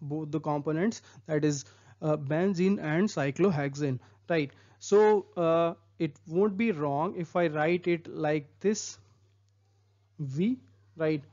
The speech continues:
V will be denoting the final volume and minus the initial volume. See,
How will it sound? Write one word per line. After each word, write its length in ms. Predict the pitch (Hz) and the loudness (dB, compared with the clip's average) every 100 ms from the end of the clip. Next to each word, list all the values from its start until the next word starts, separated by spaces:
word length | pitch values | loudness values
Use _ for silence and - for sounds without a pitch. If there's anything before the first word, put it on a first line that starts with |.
| - | -8
V 380 | 156 190 247 240 | 0 4 4 2
will 260 | 175 180 | 2 2
be 160 | 175 190 | 4 4
denoting 480 | 170 165 175 190 196 | 4 6 6 6 4
the 180 | 202 202 - - - - | 4 2 -8 -20 -20 -18
final 500 | - 214 247 254 226 | 2 4 8 8 6
volume 520 | 165 160 165 180 247 - - _ - - | 6 6 6 4 2 -6 -20 _ -20 -6
and 360 | 175 170 180 - | 0 2 2 0
minus 640 | 170 185 220 233 226 - | 2 4 6 4 0 -4
the 220 | 180 208 240 | -2 0 4
initial 340 | 254 247 247 | 4 6 4
volume. 380 | 185 160 147 151 | 4 2 2 0
See, 260 | 151 226 | 2 0